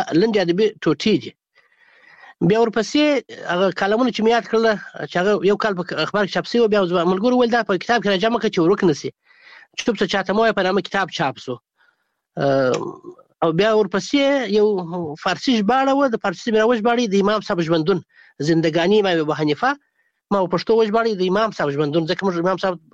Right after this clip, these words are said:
امام اعظم، امام صاحب باندې ډېر مشهوره دی، په دې باندې یادوو. ا، بیا مې په یو بل، ا، ا، کتاب چاپ شو، د اوبو پر مخ ګامونه.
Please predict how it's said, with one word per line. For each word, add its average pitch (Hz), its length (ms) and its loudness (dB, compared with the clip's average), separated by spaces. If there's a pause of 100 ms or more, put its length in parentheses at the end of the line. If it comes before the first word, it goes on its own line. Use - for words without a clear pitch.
(180)
امام 160 180 0
اعظم، 170 320 0
امام 160 220 2
صاحب 160 180 -4
باندې 139 180 -2
ډېر 151 120 0
مشهوره 135 300 0
دی، 113 60 -4 (500)
په 165 60 0
دې 165 180 0
باندې 139 240 2
یادوو. 123 280 -2 (720)
ا، 165 240 0 (280)
بیا 233 140 2
مې 262 180 2
په 240 60 2 (220)
یو 226 80 4
بل، 285 200 0
ا، 175 300 -4 (340)
ا، 170 640 2
کتاب 202 300 -2
چاپ 214 240 0
شو، 202 120 4 (420)
د 175 100 4
اوبو 180 320 2
پر 190 160 0
مخ 190 100 -4 (100)
ګامونه. 165 340 2